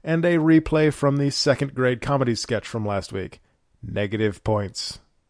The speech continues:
Drake then actually cuts a decent promo explaining his piss pants.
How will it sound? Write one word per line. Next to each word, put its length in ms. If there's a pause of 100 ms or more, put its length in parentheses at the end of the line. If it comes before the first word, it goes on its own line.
(840)
Drake 580 (840)
then 360 (560)
actually 500 (400)
cuts 320
a 80 (140)
decent 440
promo 400
explaining 480
his 140
piss 200
pants. 400